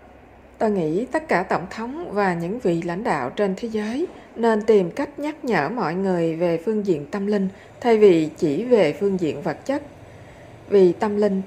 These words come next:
trường tồn hơn. Thật đẹp biết bao khi nhắc nhở người ta về phương diện tu hành,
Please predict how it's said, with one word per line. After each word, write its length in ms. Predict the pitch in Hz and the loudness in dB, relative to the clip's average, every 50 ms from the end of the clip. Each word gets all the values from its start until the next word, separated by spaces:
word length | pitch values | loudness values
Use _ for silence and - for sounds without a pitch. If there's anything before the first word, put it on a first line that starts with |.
| - - | -2 2
trường 260 | 208 190 175 160 147 - | 2 2 2 2 0 0
tồn 240 | - 180 165 147 139 | 2 2 2 0 -2
hơn. 280 | 160 185 196 196 190 175 - - - - - - - - - - - - - - - - - - - | -6 -6 -4 -4 -4 -6 -8 -14 -20 -20 -20 -20 -20 -20 -20 -20 -20 -20 -20 -20 -20 -20 -20 -14 -2
Thật 240 | - 240 208 196 - | 2 2 2 4 4
đẹp 260 | 202 196 185 185 - | 4 4 4 4 2
biết 200 | 240 294 349 - | -2 -4 -2 0
bao 320 | - 233 226 220 214 208 208 | 0 0 2 2 0 0 -2
khi 280 | 202 - 240 226 220 | 2 2 2 4 4
nhắc 260 | 202 220 269 320 - 302 | 2 -2 -4 -6 -6 -4
nhở 180 | 208 151 147 | -2 -2 -2
người 160 | 190 247 208 | -2 -4 -4
ta 300 | - - 196 196 196 196 | -4 -2 -4 -2 -2 -2
về 280 | 196 190 196 190 175 165 | 0 2 4 4 4 4
phương 280 | 165 214 214 214 202 185 | 2 0 -2 -2 0 0
diện 220 | 175 151 143 160 - | -2 -2 -2 -2 -2
tu 160 | 208 202 190 | -2 -2 -2
hành, 260 | 202 196 185 165 147 | -2 -4 -6 -8 -8